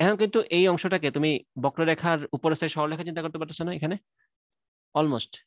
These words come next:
সরলরেখার কাছাকাছি হয়ে গেছে এটা, এখন আর বক্রতাটা নাই। যত তুমি নিকটে আসবে তত তোমার এরর কমে যাবে, but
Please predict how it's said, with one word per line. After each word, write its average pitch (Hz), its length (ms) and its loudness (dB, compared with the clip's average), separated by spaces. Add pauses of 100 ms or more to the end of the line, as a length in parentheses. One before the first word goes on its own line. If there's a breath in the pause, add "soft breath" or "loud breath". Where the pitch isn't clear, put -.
(120)
সরলরেখার 135 440 0
কাছাকাছি 127 360 -4
হয়ে 120 140 -2
গেছে 113 180 -12
এটা, - 100 -16 (480)
এখন 139 200 -4
আর 135 120 -2
বক্রতাটা 131 380 -2 (340)
নাই। 117 120 4 (1200)
যত 151 140 -2 (100)
তুমি 190 200 0
নিকটে 175 260 -2
আসবে 196 180 -6
তত 160 180 -6
তোমার 147 180 0 (720)
এরর 165 320 2
কমে 123 200 0
যাবে, 104 140 -10 (880)
but 143 100 -2